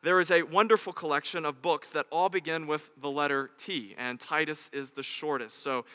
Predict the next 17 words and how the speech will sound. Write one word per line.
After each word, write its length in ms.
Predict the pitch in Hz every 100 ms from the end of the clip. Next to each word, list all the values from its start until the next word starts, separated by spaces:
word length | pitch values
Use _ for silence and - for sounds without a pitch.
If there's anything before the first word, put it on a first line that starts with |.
| - - -
if 120 | 123
you 140 | 156
are 120 | 170 165
new 260 | 170 214
to 160 | 220 -
your 140 | 185
Bibles, 480 | 180 147 135 135 143
that 120 | 143
is 120 | 147 -
how 160 | 151
you 180 | 139 147
will 100 | 151
find 600 | - 170 135 123 123 123 _ - - _ _ _
this 260 | 120 -
letter 600 | 131 135 139 117 107 107 113 _ _ _ _
called 320 | _ 127 117 -
Titus. 1000 | - 127 117 95 - - - - -